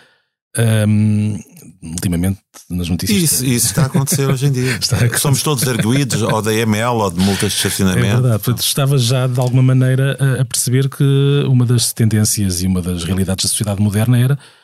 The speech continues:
Speaker 1: ahm, mais cedo ou mais tarde, passar a, pelos calabouços de, de, ou da P J, ou de,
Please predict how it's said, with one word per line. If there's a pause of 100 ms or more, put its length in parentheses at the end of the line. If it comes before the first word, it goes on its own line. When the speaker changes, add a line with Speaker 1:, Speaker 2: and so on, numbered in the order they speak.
(220)
Speaker 1:
ahm,
mais
cedo
ou
mais
tarde,
passar
a,
pelos
calabouços
de,
de, (220)
ou
da
P
J,
ou
de,